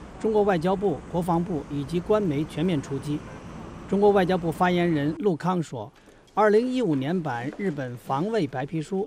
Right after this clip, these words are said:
再次罔顾事实，对中国正常的军力发展和海洋活动说三道四，日方必须停止误导日本人民。中方在南沙群岛部分驻守岛礁进行建设，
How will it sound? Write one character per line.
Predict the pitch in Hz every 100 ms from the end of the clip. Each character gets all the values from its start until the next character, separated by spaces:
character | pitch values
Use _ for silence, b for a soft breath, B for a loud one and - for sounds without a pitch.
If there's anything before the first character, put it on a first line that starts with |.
| -
再 | - 180 143
次 | -
罔 | 139 135 123
顾 | 151 208
事 | - 156
实， | - 123 147 b b b _
对 | 175 151
中 | 214
国 | 202
正 | 196 262 185
常 | 147 151
的 |
军 | 139 185
力 | 151
发 | - 185 175
展 | 131 190
和 | 165
海 | - 127
洋 | 123 190
活 | 180 147
动 | 160 151 -
说 | - 139
三 | 139 131
道 | 120
四， | 110 143 - - B B B
日 | 214 185
方 | 220 226
必 | 190
须 | 156 180
停 | - 185 247
止 | 196 120 123
误 | 233 196
导 | 139 117
日 | 175
本 | 139 117
人 | 120
民。 | 147 113 - - b b b b -
中 | 214 190
方 | 208
在 | 190 180 160
南 | 165 202
沙 | 202
群 | 185 170 180
岛 | 151 139
部 | - 220
分 | 165 170
驻 | 151 226
守 | 160 156
岛 | 151 135 123
礁 | 208 208 - -
进 | 185 160
行 | 165 165
建 | 214 160
设， | 139 160